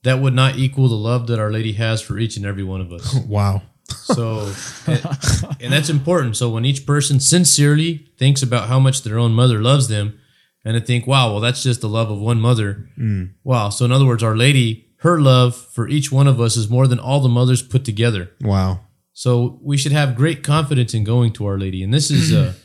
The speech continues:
Speaker 1: <clears throat> this is one of the beautiful things about the Fatima visits is that we, uh, when you bring the statue of Our Lady Fatima to a home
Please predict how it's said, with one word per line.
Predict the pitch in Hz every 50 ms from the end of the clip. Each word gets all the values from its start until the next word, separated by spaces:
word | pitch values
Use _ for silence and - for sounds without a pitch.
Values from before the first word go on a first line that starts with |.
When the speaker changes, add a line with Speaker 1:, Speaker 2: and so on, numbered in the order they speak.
| _ _ _
Speaker 1:
<clears throat> | _ _ _ _ _ -
this | 139 143 135
is | 151 139
one | 127 139 139 135
of | 117
the | 104
beautiful | 101 104 117 131 127 131 - 117
things | - - 127 127 120 110
about | 113 101 104 104 -
the | 101
Fatima | - - 117 123 131 127 117 104
visits | 95 98 101 98 98 98 95 104
is | 101 95
that | 95 98 95 98 110 - _ _ _ _ _ _ - _ _ - - -
we, | 110 113 117 - -
uh, | 131 117 107 104 101
when | 98 104 113 110
you | 110 107
bring | 101 120 147 170 165
the | 143 117
statue | - - 131 139 139 - 131
of | 107
Our | 107 107 110
Lady | 123 113 110
Fatima | 101 - 120 127 131 131 127 117 104
to | - - 110 98
a |
home | 92 120 135 135 127 113 110 110